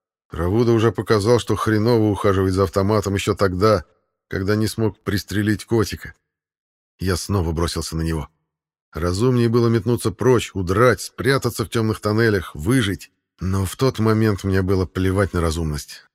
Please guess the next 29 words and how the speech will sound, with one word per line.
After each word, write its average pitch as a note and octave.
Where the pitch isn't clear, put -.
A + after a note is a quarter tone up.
Горе, G2+
боль G2+
и G2+
жажда G2+
мести G#2+
переполняли G2+
меня, D#2
кипели A#2
внутри, G#2+
придавали G#2
сил. A#2
Равуда G#2
не G2
ждал G2
атаки. E2+
Ему G2+
досталось A2
от F2+
Дюшхе. G#2
Он G2
тоже A2+
устал G2+
за G2
последние G2+
дни, A2
давно G#2
не G#2+
ел A2+
нормально. G2+